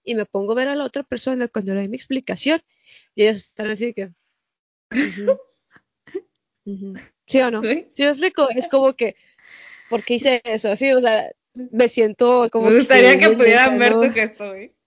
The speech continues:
Speaker 2: Ajá.
Speaker 1: Sí. <laughs> Sí, o sea, mi chica de hueva, así de que, o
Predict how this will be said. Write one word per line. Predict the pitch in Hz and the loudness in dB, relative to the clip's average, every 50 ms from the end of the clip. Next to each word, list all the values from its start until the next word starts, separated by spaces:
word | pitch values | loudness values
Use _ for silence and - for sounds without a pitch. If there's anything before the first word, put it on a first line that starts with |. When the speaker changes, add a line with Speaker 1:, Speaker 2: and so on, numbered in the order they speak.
| _ _ _ | _ _ _
Speaker 2:
Ajá. | 339 - 247 269 254 214 226 269 | -14 -12 -10 -10 -10 -12 -8 -6
Speaker 1:
Sí. | 269 285 - - | -4 -4 -2 -2
<laughs> | - - - 605 - - - - _ - - _ _ _ _ _ _ _ _ _ - 453 508 508 508 508 508 494 480 466 440 403 339 - | -4 -2 -4 -4 -4 -6 -10 -10 _ -12 -18 _ _ _ _ _ _ _ _ _ -12 -8 -8 -6 -4 -2 0 0 0 0 -2 -4 -6 -2
Sí, | - 269 | 0 2
o | 254 247 | 2 2
sea, | 254 247 233 233 226 226 | 2 2 2 2 2 -2
mi | 190 202 | -4 -8
chica | 196 - 226 233 233 | -12 -8 -2 0 2
de | 240 254 247 | 2 4 2
hueva, | 226 214 - - 208 202 208 208 214 | 2 0 0 0 0 2 2 2 2
así | 220 208 220 | 0 0 2
de | 214 208 214 208 | 2 4 2 2
que, | - - 196 190 190 190 | 0 -2 -2 -2 -2 -2
o | 190 | -4